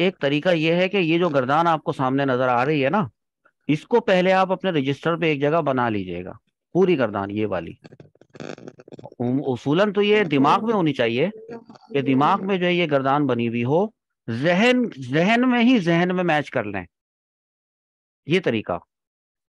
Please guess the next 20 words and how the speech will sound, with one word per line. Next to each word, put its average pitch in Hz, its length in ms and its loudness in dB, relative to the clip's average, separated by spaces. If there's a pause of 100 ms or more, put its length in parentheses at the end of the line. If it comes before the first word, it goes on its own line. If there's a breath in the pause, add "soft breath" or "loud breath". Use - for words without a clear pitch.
(240)
और 151 120 4
अगर 214 220 2
जहन 156 300 0
में 226 160 0
match 190 240 2
करना 190 380 2
नहीं 165 240 2
आ 170 120 4
रहा 151 120 2
क्योंकि 160 240 -2
रट्टा 139 300 0
नहीं 202 120 2
लगाया 127 300 2
हुआ 117 160 2
दुरुस्त 127 300 -2
तरीके 117 280 -2
से, 151 200 -2 (1000)
तो 135 580 0
फिर 101 420 -2 (340)
लिखें। 160 360 -2